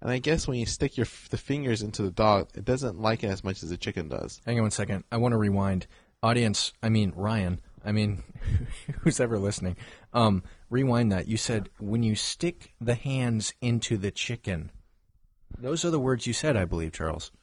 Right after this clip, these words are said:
Speaker 1: Not the hands, the fingers. You grab your finger, wrap the fingers around the chicken.
Speaker 2: Onto the chicken, not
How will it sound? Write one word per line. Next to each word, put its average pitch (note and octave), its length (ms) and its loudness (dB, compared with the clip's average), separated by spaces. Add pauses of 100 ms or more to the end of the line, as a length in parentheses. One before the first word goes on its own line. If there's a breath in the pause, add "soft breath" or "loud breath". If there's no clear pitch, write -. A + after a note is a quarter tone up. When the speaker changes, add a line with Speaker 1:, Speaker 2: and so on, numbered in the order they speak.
(280)
Speaker 1:
Not D3+ 180 -4 (200)
the C3 100 -2
hands, C3+ 420 -4
the A#2 60 -6
fingers. C#3+ 560 -2
You G#2 200 -8
grab C3 240 4
your B2+ 80 -2
finger, C3+ 340 -8
wrap C3 180 0
the C3 60 -10
fingers C#3+ 320 -4
around A#2+ 120 0
the G#2 60 -4
chicken. G#2+ 160 4
Speaker 2:
Onto C3 300 4
the G2 120 0
chicken, F#2+ 360 -2
not G#2 200 0